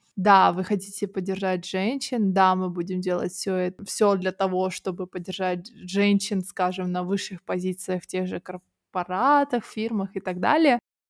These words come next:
Но я не чувствую искренности, скажем, от каких-то больших фирм,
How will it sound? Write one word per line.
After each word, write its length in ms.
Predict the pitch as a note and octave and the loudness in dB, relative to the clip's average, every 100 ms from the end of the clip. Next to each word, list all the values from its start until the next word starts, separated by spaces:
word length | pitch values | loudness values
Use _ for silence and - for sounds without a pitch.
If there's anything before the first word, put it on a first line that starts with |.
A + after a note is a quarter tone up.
| - | 2
Но 340 | A#3 B3+ B3 | 4 8 8
я 160 | A#3+ A#3 | 8 6
не 140 | B3+ | 4
чувствую 840 | B3+ B3+ - B3 A#3 A3 A3 G#3+ - - - | 0 -2 -2 2 6 8 8 6 4 -8 0
искренности, 800 | C4 C4 - B3+ G#3+ G3+ - | 2 2 -2 0 0 0 -4
скажем, 600 | G3+ - G3+ G3 G3 F#3+ F3+ | -10 0 2 2 2 2 4
от 180 | A3 | 2
каких-то 460 | - B3+ A#3+ - G3+ | 4 0 0 0 0
больших 420 | F#3 G3 - G#3 | 2 0 -2 -4
фирм, 500 | - - B3 F4 D#4+ | -6 -4 0 0 0